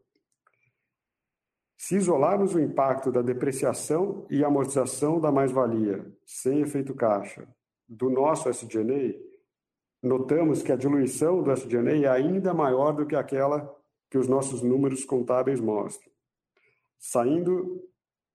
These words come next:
de cinquenta e três por cento no primeiro trimestre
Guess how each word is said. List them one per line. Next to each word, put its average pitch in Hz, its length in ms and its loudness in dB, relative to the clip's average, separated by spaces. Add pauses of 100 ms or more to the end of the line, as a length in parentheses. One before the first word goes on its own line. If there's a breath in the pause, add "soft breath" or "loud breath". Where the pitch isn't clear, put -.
(200)
de 127 120 -4
cinquenta 151 500 0
e 180 60 2
três 147 260 0
por 131 180 -4
cento 117 440 2
no 110 80 -2
primeiro 139 360 2
trimestre 113 800 -2